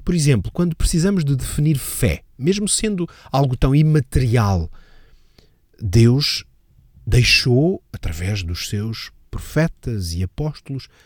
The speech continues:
uma definição. A carta aos Hebreus, o apóstolo diz que a fé é o fundamento das coisas que se esperam e a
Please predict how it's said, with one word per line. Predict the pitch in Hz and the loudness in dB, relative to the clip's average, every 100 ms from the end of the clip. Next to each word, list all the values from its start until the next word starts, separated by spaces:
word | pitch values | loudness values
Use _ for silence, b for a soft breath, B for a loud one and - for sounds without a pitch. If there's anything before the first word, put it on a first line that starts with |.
| b b b | b b b
uma | 127 143 | 0 0
definição. | - 180 190 - 78 - - - b b b b b b b - - _ | 0 -6 -6 -4 -6 -8 -20 -20 b b b b b b b -20 -20 _
A | |
carta | - 110 104 | -10 -4 -2
aos | 95 87 | 0 0
Hebreus, | 92 113 151 156 127 | 2 2 2 0 -2
o | |
apóstolo | 117 - 123 - 113 | -4 -2 -6 -6 -8
diz | 110 | -6
que | - 101 | -6 -8
a | |
fé | - - - 147 151 | -8 -12 -6 -4 -4
é | 120 | -4
o | |
fundamento | 95 - - 190 117 123 170 123 | -6 -6 -6 -4 -4 -4 -8 -6
das | 101 | -8
coisas | - 123 101 95 | -4 -2 0 -2
que | - | -6
se | - | -8
esperam | - - 135 143 123 113 B B B | -8 -6 -4 -4 -6 -8 B B B
e | |
a | - | -2